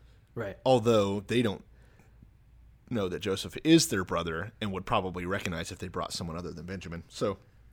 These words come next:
Speaker 1: You know what it's kinda like? I think it's kinda like when you need, like, a job reference,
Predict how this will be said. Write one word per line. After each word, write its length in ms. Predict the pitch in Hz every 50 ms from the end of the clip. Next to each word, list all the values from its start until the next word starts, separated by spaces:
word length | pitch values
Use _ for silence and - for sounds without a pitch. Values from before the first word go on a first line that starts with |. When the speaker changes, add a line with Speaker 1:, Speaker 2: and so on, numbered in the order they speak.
| - _ _ _ - - - -
Speaker 1:
You 80 | 277
know 60 | 381 440
what 80 | 392
it's 100 | 269 -
kinda 240 | - - 180 175 156
like? 240 | 143 139 143 135 - -
I 40 | -
think 140 | - 254 320
it's 80 | - -
kinda 160 | - 277 247
like 140 | 214 175 -
when 100 | 147 143
you 60 | 143
need, 140 | 143 147 147
like, 120 | 143 123 -
a 60 | 92
job 400 | 92 - - 110 98 104 113 -
reference, 540 | 135 143 139 139 180 190 185 - - -